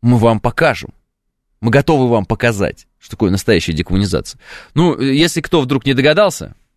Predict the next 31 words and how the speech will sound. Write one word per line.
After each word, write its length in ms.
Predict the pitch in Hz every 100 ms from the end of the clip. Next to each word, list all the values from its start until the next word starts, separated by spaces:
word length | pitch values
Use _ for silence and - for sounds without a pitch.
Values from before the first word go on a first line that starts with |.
| _ -
а 120 | 113
вы, 100 | 120
Николай, 320 | 120 127 113
уже 180 | 107 110
долезали, 420 | 113 127 160 113
наверное, 400 | 87 85 76 80
пятки 280 | 90 76 82
Байдену 440 | 110 147 104 85
и 100 | 85
решили 260 | 90 - 78
опять 300 | 78 92 80
вернуться 280 | 76 71 -
в 20 |
наш 180 | 107 143
эфир, 180 | 180 - - - - -
отвечаю, 560 | 147 180 180 170 87 - _ _ _ -
если 180 | 147 -
кто 120 | 127
не 80 | 104
догадался, 520 | 104 92 65 - - -
если 480 | 123 180 185 156 139
действительно 680 | 127 156 - 156 117 95 78
декоммунизация 1160 | - - 123 131 143 151 156 156 123 90 95
будет 180 | 90 107
на 80 | 127
Украине, 500 | 123 208 247 110 - - - -
Украина 360 | 113 175 208 170
будет 200 | 160 156
очень 180 | 147 151
маленьким 360 | 151 143 131
государством, 680 | 120 120 110 85 - -